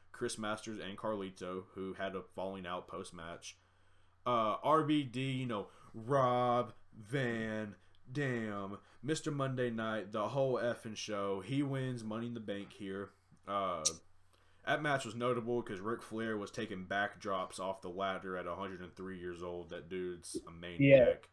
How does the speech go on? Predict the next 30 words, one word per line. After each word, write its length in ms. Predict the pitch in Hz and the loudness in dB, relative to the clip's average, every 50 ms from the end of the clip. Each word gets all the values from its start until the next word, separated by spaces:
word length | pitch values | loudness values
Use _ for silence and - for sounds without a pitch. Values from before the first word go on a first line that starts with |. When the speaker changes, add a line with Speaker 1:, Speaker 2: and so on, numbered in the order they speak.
| _ - - - - - - - | _ -20 -20 -20 -20 -20 -6 0
Speaker 2:
Yes, 320 | 135 135 131 127 127 - | 8 10 10 10 10 8
he 280 | - 143 147 147 135 127 | 10 12 12 12 12 12
is. 340 | 120 120 120 123 120 - - | 10 8 8 6 4 0 0
Speaker 1:
Uh, 380 | 104 107 104 104 101 98 98 92 | 0 0 2 2 2 0 -2 -2
J 260 | 101 107 139 156 175 | -2 0 4 6 6
B 220 | 160 170 170 160 160 | 6 6 4 4 4
L 400 | 160 160 165 160 160 156 131 - - | 4 4 4 2 2 0 -2 -6 -6
won 300 | 113 123 131 131 131 127 | -4 -2 0 0 0 -2
the 80 | 117 110 | -2 -4
U 260 | 104 127 151 156 151 | 0 0 2 2 2
S 140 | 143 139 - | 2 0 -2
title 480 | - 143 139 135 135 131 139 135 135 127 | 2 4 4 4 4 4 0 -2 -4 -2
by 240 | 117 120 113 110 | -2 0 0 0
defeating 520 | 107 104 104 - - - 123 120 120 117 107 | -2 -4 -8 -8 -6 -6 -4 -4 -4 -4 -6
Chris 280 | - - 135 127 - - | -6 -8 -6 -6 -6 -6
Benoit. 580 | - 123 113 110 110 110 113 113 113 113 113 - - - - - _ _ 92 | -6 -6 -4 -2 0 0 2 2 2 2 0 -4 -10 -20 -20 -20 _ _ -4
Uh, 380 | 98 98 92 87 85 78 69 73 87 | -2 0 0 -2 -2 -4 -6 -8 -8
he 200 | 101 104 107 104 | -6 -6 -4 -6
rolled 320 | 95 92 107 110 113 117 110 | -6 -4 -2 -2 0 -2 -2
him 140 | 104 101 | -4 -4
up 320 | 101 104 107 104 - - - - _ _ _ | -2 -2 -2 -2 -4 -8 -14 -20 _ _ _
to 340 | - 107 95 92 92 90 90 - - - - - | -8 -6 -4 -4 -4 -6 -8 -12 -18 -20 -14 -12
and 200 | 92 90 87 87 | -10 -10 -8 -6
used 260 | 98 104 98 - - | -6 -6 -6 -6 -8
the 80 | 101 92 | -8 -4
ropes 560 | 87 95 95 95 95 92 - - - - - - _ _ | -2 0 0 0 -2 -4 -8 -12 -12 -12 -14 -18 _ _
to 160 | - 98 90 | -10 -10 -8
win 160 | 87 90 92 | -6 -6 -6
the 60 | 95 90 | -8 -6
title. 460 | - 92 87 87 85 87 90 87 | -6 -4 -4 -2 -2 -4 -6 -8